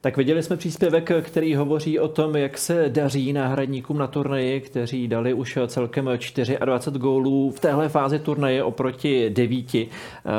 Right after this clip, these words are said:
při mistrovství světa v Rusku před čtyřmi lety. Eh, má to nějaké logické vysvětlení?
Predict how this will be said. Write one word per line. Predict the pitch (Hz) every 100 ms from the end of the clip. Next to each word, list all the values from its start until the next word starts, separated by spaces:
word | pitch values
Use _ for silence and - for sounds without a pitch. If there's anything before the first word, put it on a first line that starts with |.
| 110 107 104 -
při | - 135
mistrovství | 120 117 135 123 143
světa | 131 139
v | 156
Rusku | 135 - 117
před | 98 135
čtyřmi | - 131 117 127
lety. | 123 127 143 139 - - -
Eh, | 101 90 57
má | 104 117 120 110
to | 117 160
nějaké | 165 170 170 170
logické | 143 135 135 - 143
vysvětlení? | 131 - 170 185 185 190